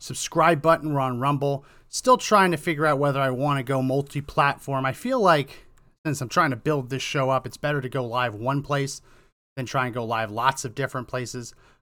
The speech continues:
Um, but still thinking about it. Let me know in the comment section if you want me to start streaming to other places like D Live. Try YouTube. I was gonna post yesterday's on YouTube, but I talked about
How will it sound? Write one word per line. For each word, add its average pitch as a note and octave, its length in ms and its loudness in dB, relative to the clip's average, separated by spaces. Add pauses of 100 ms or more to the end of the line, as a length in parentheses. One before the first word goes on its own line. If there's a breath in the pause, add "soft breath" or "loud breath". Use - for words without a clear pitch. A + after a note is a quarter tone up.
Um, A2 340 -4
but A#2+ 160 -8
still A#3+ 320 4
thinking D#3+ 380 0
about C3+ 240 4
it. C#3 40 2
Let F3 120 0
me F#3 80 2
know F3 100 2
in D#3 80 2
the C#3 60 -2
comment C#3+ 340 -2
section - 480 -4
if C3 60 -10
you C3 100 -6
want B2 300 -2
me B2 140 -8
to A#2 380 -10 (540 soft breath)
start C3 160 -4
streaming C3+ 300 -4
to A#2+ 80 -4
other A#2+ 140 -6
places A#2 380 -10
like A#2 200 -10
D A2+ 160 -10
Live. G#2+ 420 -4
Try C#3+ 420 0
YouTube. C#3 580 -4
I - 920 -20
was C3 100 -4
gonna D#3+ 200 2
post D3 280 0
yesterday's C3 560 -2 (360 soft breath)
on B2 140 -2
YouTube, B2 340 -6
but B2+ 100 -2
I B2+ 80 0
talked C#3+ 320 2
about D3+ 380 2